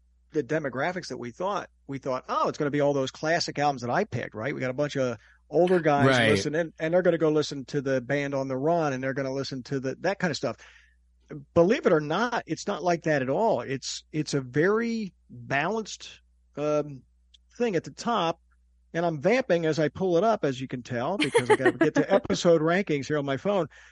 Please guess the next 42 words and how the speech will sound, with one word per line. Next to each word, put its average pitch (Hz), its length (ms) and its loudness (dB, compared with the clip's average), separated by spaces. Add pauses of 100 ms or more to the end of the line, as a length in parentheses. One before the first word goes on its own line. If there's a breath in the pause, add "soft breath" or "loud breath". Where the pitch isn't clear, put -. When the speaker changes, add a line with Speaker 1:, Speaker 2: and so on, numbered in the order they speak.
(120)
Speaker 1:
But, 196 120 8
like, 208 340 6 (440)
the 202 100 4
first, 330 400 -2
the 202 420 2
first 349 280 -2
big 185 160 6
episode, 170 680 6 (920)
um, 156 300 0
after 180 280 0
the 151 60 2
pilot, 123 480 -4
like, 139 160 -6
the 139 80 -6
pilot's 165 640 0
way 131 360 -2
out 110 260 -8 (220)
there. 104 280 -10 (200)
But 139 180 -2
then 160 340 0 (100)
the 160 100 -4
first 214 320 -2
one 208 140 -4
was 170 140 0
a 156 40 0
jukebox 170 600 -2
episode 170 340 0
with 139 100 -2
a 120 40 -6
Pink - 280 -6
Floyd 156 280 2
album. 135 380 -2 (440)
Speaker 2:
Huh. - 200 0
Speaker 1:
The 202 60 6
next 175 160 2
one's 160 180 2
a 131 40 -2
Florence 175 460 4
and 175 80 -4
the 170 60 0
Machine 160 480 -2
album. 131 420 -2